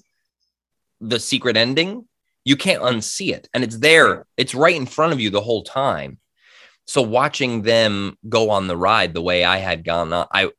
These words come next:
that was it. That was when I knew, like, okay, I don't know whether or not, I don't know in what way. And frankly, I don't care in what way. I just need to be around where this magic trick is happening.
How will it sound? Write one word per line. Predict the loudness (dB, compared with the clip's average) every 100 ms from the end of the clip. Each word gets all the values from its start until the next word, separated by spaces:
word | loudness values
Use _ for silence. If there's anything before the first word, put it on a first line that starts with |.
| _
that | 0 0
was | -4 -8
it. | -10 -6
That | -2 0
was | 2
when | 2
I | 2
knew, | 2 0
like, | 0
okay, | 0 0
I | 2 4
don't | 2 0
know | 0 2
whether | 0 0 -4
or |
not, | -2 -4 -4 0
I | 2
don't | 4
know | 4 4
in | 2
what | 0 0
way. | -2 -2 0 -2 -2 -12 _ -4
And | -2 0
frankly, | 2 4 4
I |
don't | 4 2
care | -2 0 0
in | 0
what | -6 -6
way. | -4 -6 -6 -16 _ -12 -2
I | 0
just | 2 0
need | -2 -4
to | 0
be | 2
around | 2 4 2 2 0 0 -2
where | 0 0
this | 2 -2 -2
magic | -2 0 0 -6 -8
trick | -6 -6
is | -8 -8
happening. | -6 -6 -6 -14